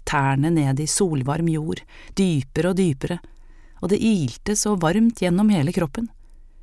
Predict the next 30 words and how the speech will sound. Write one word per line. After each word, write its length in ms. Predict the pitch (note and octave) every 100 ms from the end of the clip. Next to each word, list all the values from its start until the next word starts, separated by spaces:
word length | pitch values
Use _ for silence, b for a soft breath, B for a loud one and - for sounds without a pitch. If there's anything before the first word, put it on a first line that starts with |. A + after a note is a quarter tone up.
| - - - - - - - -
Anne 320 | E3+ C#3 D3+
plantet 460 | - E3 - D#3+ -
en 240 | D3+ D3 F3+
støvel 400 | - F3 D3 D#3+
foran 320 | - C#3 C#3
den 160 | E3+ F3
andre 340 | C#3+ C3+ F3+
i 60 | D#3
dypsnøen 540 | D#3+ - - D3 F3 - B B
og 140 | - F#3
dro 160 | A3 A#3+
kjolen 380 | - A#3+ E3 G3
opp 240 | F#3 - -
for 240 | - G3+
hvert 280 | F#3 G3+ -
eneste 440 | G3+ D#3 C3+ - G#3
skritt 280 | - D3 -
hun 140 | E3+
tok. 300 | C#3+ - - - - - - - - _ -
Det 80 | D#3 -
knirket 500 | F#3 - - F#3+ F3
under 200 | D3+ E3
skosålene, 640 | - C#3+ C3+ D3 C#3+ D#3+ F#3 - b b b
som 220 | - F3+ F3
om 80 | E3+
hun 160 | F3
listet 400 | F#3 - - C3+
seg 140 | D#3 -
på 80 | -
tå 220 | D3